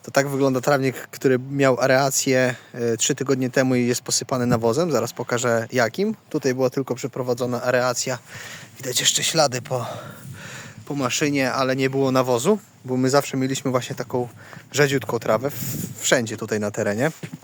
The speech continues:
I ku-, w tym roku zainwestowaliśmy w nawóz. Tutaj nie było specjalnie sypane nawozem, bo w tym miejscu ma powstać, jako ciekawostka powiem, łąka kwietna. Ale przejdźmy dalej. Zobaczcie, ja w sobotę tydzień temu tu trawę kosiłem. Zobaczcie, jaka ona jest już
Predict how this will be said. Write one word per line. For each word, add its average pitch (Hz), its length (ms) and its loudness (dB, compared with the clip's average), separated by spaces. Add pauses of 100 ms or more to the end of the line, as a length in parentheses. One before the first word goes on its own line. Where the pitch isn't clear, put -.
(1120)
I 131 40 -14
ku-, - 200 -4
w - 80 -12
tym 165 140 0
roku 147 220 4
zainwestowaliśmy 139 640 0
w 151 40 -6
nawóz. 196 240 2
Tutaj 151 180 0
nie 143 100 2
było 143 120 2
specjalnie 139 400 0
sypane 143 320 0
nawozem, 147 420 2
bo 139 80 -4
w - 60 -8
tym 139 140 -4
miejscu 127 260 -2
ma 117 160 -2
powstać, 117 480 -4 (540)
jako - 180 2
ciekawostka 135 460 2
powiem, 131 280 0
łąka 120 300 2
kwietna. 135 480 0 (500)
Ale 147 200 -2
przejdźmy 170 340 -2
dalej. 120 200 4
Zobaczcie, 139 400 0
ja 147 60 2
w - 60 -2
sobotę 156 340 2
tydzień 156 280 0
temu 147 240 0
tu 147 140 -8
trawę 131 300 0
kosiłem. 139 460 2 (1000)
Zobaczcie, 120 400 -12
jaka 139 180 -12
ona 147 220 -8
jest 147 240 -8
już 156 280 -6